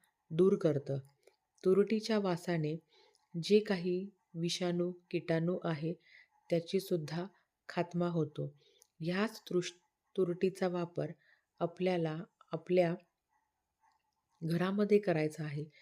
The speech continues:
शौचालयामध्ये याचा वापर करायचा आहे. एक तुरटीचा खडा आवर्जून ठेवावा.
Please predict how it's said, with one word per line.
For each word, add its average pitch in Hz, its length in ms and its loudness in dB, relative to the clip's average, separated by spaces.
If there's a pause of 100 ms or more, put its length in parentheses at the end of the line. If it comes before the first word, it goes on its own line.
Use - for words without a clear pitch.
(320)
शौचालयामध्ये 202 1000 0 (180)
याचा 165 260 -2
वापर 165 340 -2
करायचा 151 440 -4
आहे. 147 200 -6 (540)
एक 220 300 4
तुरटीचा 180 520 2
खडा 165 260 0 (240)
आवर्जून 160 500 0
ठेवावा. 147 460 0